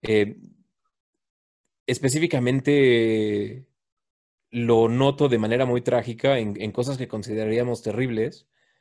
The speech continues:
Eh, por ejemplo, con los asesinatos, este, con el tipo de violencia que vemos, por ejemplo, en la guerra del narco, ¿no?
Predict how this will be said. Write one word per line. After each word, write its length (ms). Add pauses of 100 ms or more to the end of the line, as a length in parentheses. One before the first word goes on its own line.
(760)
Eh, 180 (500)
por 120
ejemplo, 260
con 120
los 120
asesinatos, 920
este, 920
con 160
el 80
tipo 180
de 80
violencia 480
que 100
vemos, 260
por 120
ejemplo, 260
en 80
la 100
guerra 240
del 140
narco, 300
¿no? 200